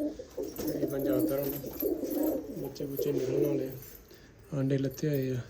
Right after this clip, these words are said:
ਦਸ ਤੋਂ ਬਾਰਾਂ ਬੱਚੇ ਪਲਦੇ ਪਏ ਆ, ਸੱਤ ਅੱਠ ਪਲਦੇ ਪਏ ਆ। ਇੱਕ ਆਹ ਜੀਰਾ ਬੱਚਾ ਵੇਖੋ, ਆਹ ਬੱਚਾ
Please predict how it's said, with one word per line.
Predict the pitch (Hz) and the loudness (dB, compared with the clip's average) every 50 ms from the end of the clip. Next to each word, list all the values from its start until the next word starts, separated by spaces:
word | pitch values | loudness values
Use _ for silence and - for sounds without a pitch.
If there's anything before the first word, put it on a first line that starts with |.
| - - - - - - - - - - - - - - - - - - - 392 - - - - - - - - - - - - - - - - - 143 | -14 -20 -20 -20 -18 -18 -20 -16 -14 -14 -14 -14 -14 -14 -14 -12 -2 2 2 2 2 2 -6 -6 -6 -2 -2 -2 -4 -4 -10 -12 -14 -14 -14 -10 -4 2
ਦਸ | 135 135 131 135 131 - | 2 2 2 2 0 2
ਤੋਂ | 131 127 | 2 2
ਬਾਰਾਂ | 131 131 131 131 | 2 2 0 0
ਬੱਚੇ | 131 131 127 - - 135 | -2 -4 -4 -4 -4 -6
ਪਲਦੇ | 127 135 131 127 120 123 127 | -4 -4 -4 -2 -2 -2 -2
ਪਏ | 143 139 143 151 147 | -2 0 -2 -2 -2
ਆ, | 139 - - - - - - - - - - - - - - - - - - - - - - - | -4 -6 -8 -8 -8 -8 -10 -10 -12 -14 -14 -14 -14 -12 -10 -8 -8 -8 -8 -8 -8 -8 -8 -6
ਸੱਤ | - - - 147 147 - 160 | -6 -4 0 0 0 2 0
ਅੱਠ | 151 - 139 | 0 0 2
ਪਲਦੇ | 151 147 139 127 135 131 | 4 4 4 4 4 2
ਪਏ | 131 143 147 143 | 4 4 2 2
ਆ। | 127 - - - - - | 2 0 -2 -2 -2 -2
ਇੱਕ | - - | -2 -2
ਆਹ | 139 135 | 0 0
ਜੀਰਾ | 135 - 131 127 123 120 | 2 2 0 0 0 -2
ਬੱਚਾ | 113 110 - - 135 | -4 -4 -4 -2 -2
ਵੇਖੋ, | 131 131 131 - - - - - - - - - - - - - - - - - - - - - - - - - - - - - - - - - - - - - - - - - - - - - - - - - - - - 294 - 480 466 - - - - - - - - - - - - - - - - - - - - - - - - - - 139 | -2 -2 -6 -8 -14 -16 -18 -18 -20 -20 -20 -20 -20 -12 -4 -4 -4 -4 -6 -18 -20 -20 -20 -20 -20 -20 -20 -20 -20 -20 -20 -20 -20 -20 -18 -18 -18 -16 -16 -16 -16 -16 -16 -16 -18 -18 -18 -18 -10 -4 -2 -2 -2 -2 -4 -2 -2 -2 -4 -4 -6 -14 -14 -16 -16 -18 -18 -18 -20 -20 -20 -20 -20 -18 -16 -16 -14 -14 -14 -16 -16 -16 -16 -16 -14 -12
ਆਹ | 127 131 | -12 -10
ਬੱਚਾ | 127 123 - - - | -10 -12 -14 -14 -16